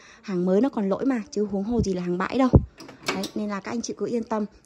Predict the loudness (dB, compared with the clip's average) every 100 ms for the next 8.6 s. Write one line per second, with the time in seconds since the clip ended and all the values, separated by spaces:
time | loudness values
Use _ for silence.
0 | _ -6 -2 2 2 2 2 0 -2 -2
1 | -4 -4 0 0 -2 -6 -10 -4 -2 0
2 | -2 -2 -2 -2 -2 -2 -2 -2 -2 -2
3 | -4 -6 -6 -6 -4 -2 -2 -2 -2 -2
4 | -2 -4 -10 -6 -2 -2 -2 -4 -6 -6
5 | -6 -4 -4 -4 -4 -4 -4 -8 -4 -2
6 | -2 -2 -4 -4 -6 -6 -8 -8 -8 -8
7 | -4 -2 -2 -4 -8 -20 -20 -20 _ -20
8 | -20 -18 -16 -8 -6